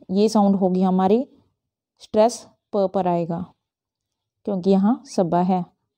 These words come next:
उसके पहले देखिए, उसके बाद देखिए हमारा वर्ड है यहाँ लास्ट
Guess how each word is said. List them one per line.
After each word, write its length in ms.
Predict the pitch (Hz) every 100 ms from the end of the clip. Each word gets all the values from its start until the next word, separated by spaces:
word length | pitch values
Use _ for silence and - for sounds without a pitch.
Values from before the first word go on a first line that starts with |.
| _
उसके 300 | 208 - 226
पहले 360 | 226 214 214 208
देखिए, 500 | 202 202 226 247 262 _ _ _ _ _ _ _ _
उसके 260 | - - 233
बाद 220 | 196 190
देखिए 600 | 180 196 190 220 226 277 269 _ -
हमारा 380 | 196 190 202 247 294 _ _ _ _ -
वर्ड 240 | 196 190
है 120 | 208 202
यहाँ 220 | 202 196
लास्ट 300 | 196 240